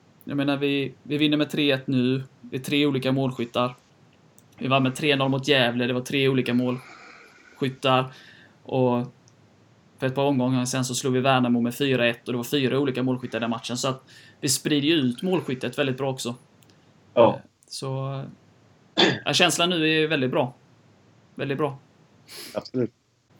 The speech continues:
Speaker 1: Så det är bara att köra på helt enkelt. Har vi några mer reflektioner kring matchen mot Jönköping då?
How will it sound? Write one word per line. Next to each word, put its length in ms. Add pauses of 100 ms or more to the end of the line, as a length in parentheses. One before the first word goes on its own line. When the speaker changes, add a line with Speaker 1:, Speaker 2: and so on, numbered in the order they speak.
(180)
Speaker 1:
Så 420 (100)
det 160
är 40
bara 220
att 80
köra 220
på 260
helt 220
enkelt. 580 (1120)
Har 100
vi 80
några 160
mer 220
reflektioner 720
kring 420 (340)
matchen 320
mot 120
Jönköping 400
då? 160